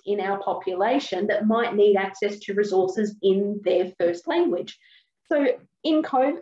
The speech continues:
uh, in covid, in pencat, you can actually go by language group or by ethnicity profile.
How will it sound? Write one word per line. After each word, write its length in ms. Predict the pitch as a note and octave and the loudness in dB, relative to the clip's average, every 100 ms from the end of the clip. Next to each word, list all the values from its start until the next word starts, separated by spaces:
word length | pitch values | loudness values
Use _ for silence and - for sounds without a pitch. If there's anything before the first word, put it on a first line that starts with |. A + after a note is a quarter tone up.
| - | -2
uh, 280 | B3+ A3+ - - _ _ B2+ - | 2 0 -2 -10 _ _ -14 -6
in 160 | F#3+ | -6
covid, 340 | - F3 E3+ F3+ | -4 -2 -2 -2
in 160 | D#4 | -2
pencat, 560 | C#4+ D#4 E4+ F4 E3+ - | 0 2 0 0 -2 0
you 160 | A#3+ A#3 | -2 0
can 120 | A#3 | -2
actually 680 | - - A3+ G#3+ G#3 F3+ - | -4 -2 2 2 2 0 0
go 220 | G3 G3 | 0 0
by 140 | F#3 | 2
language 500 | F3+ F3+ F3+ F3+ F3+ - | 0 0 0 -2 -4 -2
group 280 | B3+ A#4+ - - | 0 0 -2 -4
or 120 | F#3+ | -2
by 180 | F3 E3+ | -2 -2
ethnicity 600 | F3 F3+ F3+ F3+ F3 F3 | -2 -4 -8 -4 -4 -4
profile. 580 | E3 E3+ - F#3+ - | -2 -4 -4 -10 -10